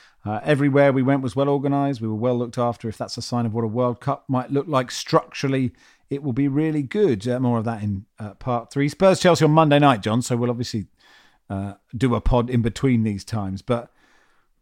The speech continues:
I don't know. It, it feels like for Chelsea, this is not a good time to play Spurs. But I think every Spurs fan is sitting there thinking, "Oh no, this is the, this is where it falls apart."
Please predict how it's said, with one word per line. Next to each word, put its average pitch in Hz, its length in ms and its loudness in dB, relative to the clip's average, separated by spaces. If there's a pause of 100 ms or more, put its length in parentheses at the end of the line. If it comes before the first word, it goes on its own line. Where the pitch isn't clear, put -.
I 120 60 -10
don't 139 140 -4
know. 110 180 -14
It, - 220 -16
it 147 180 -6
feels 180 260 0
like 127 140 -2
for 110 60 -10
Chelsea, 120 320 -4
this 101 100 -6
is 107 100 -4
not 123 240 2
a 113 40 -4
good 104 180 -2
time 113 220 0
to 98 60 -10
play 113 140 -6
Spurs. 110 320 -4
But 120 140 -6
I 113 40 -4
think 127 120 0
every 113 160 -2
Spurs 120 320 -4
fan 104 160 -6
is 101 80 -8
sitting 104 180 -10
there 95 80 -8
thinking, 98 300 -8
"Oh 90 180 -10
no, 90 140 -12
this 101 220 -8
is 95 80 -10
the, 90 180 -16 (440)
this - 180 -6
is 95 80 -10
where 92 140 -8
it - 120 -14
falls 104 320 -10
apart." 101 460 -6